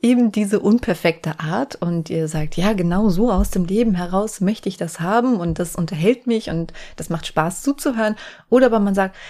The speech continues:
nee, sorry, aber das ist echt nicht mein Ding. Eigentlich höre ich liebend gern einfach so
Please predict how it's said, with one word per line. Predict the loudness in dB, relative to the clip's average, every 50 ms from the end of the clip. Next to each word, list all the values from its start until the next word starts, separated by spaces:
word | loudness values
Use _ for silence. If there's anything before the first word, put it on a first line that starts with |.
| -18 -10 -4
nee, | -2 0 0 0 -2 -2
sorry, | -4 -4 -6 -4 -4 -4 -4
aber | -4 -4
das | -4 -4 -6
ist | -6 -8
echt | -8 -6 -4
nicht | -4 -4 -4
mein | -4 -4 -4
Ding. | -4 -6 -4 -4
Eigentlich | -2 0 0 0 0 0 -4 -10 -16 _ -8
höre | -4 0 0 0
ich | 0 -4 -8 -14 -16 -18 _ -8
liebend | -6 -4 -2 0 0 0 -2 -2
gern | -2 0 0 0
einfach | 0 0 -2 -4 -4 -4 -8
so | -6 -4 -2 -2 -2 -2 -4